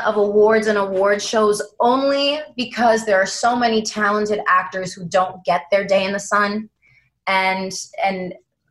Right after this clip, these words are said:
it's not indicative of, in my opinion, your work ethic or how wonderful you are as an actor. I think it has a lot to do with your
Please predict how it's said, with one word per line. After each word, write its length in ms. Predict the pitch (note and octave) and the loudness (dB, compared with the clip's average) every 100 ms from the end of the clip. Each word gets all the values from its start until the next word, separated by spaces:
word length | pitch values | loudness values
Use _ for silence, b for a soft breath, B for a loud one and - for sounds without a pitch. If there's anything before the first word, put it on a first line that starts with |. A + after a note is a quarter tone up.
| _ | _
it's 220 | - A3 | -2 0
not 340 | A#3 A#3 A#3+ - | 2 2 2 2
indicative 800 | A3+ G#3+ G#3+ G#3+ G#3 G3 F3+ - - | 2 2 2 2 2 2 0 -6 0
of, 400 | F#3+ F3+ F3 - | 2 2 -2 -4
in 160 | A3 G#3+ | 2 4
my 180 | A3 | 4
opinion, 720 | A3 A3 A3 G3+ F#3 F#3 F#3 F3+ B - | 0 0 -2 -2 -4 -6 -8 -12 B -6
your 140 | G3+ | 0
work 240 | A3 A3 | 0 0
ethic 300 | G#3+ G3 F#3 | -2 0 0
or 100 | G3+ | 0
how 160 | F#3+ F#3+ | 2 2
wonderful 420 | G3 G3+ G3 G#3 | 0 -2 -2 -4
you 120 | F#3+ | -2
are 180 | F#3 F#3 | 0 2
as 100 | F3+ | 0
an 80 | F3+ | 0
actor. 420 | F3+ F#3 - G3 | 0 -2 -2 0
I 80 | F3+ | 0
think 300 | F3+ F#3+ F#3+ | -2 -6 -2
it 80 | F#3+ | -4
has 180 | F#3+ F#3+ | -2 -2
a 60 | |
lot 240 | F#3+ F3 E3+ | 0 0 -2
to 100 | F3+ | -8
do 140 | F#3+ | -8
with 180 | F#3 - | -8 -4
your 240 | F3+ E3+ | -4 -4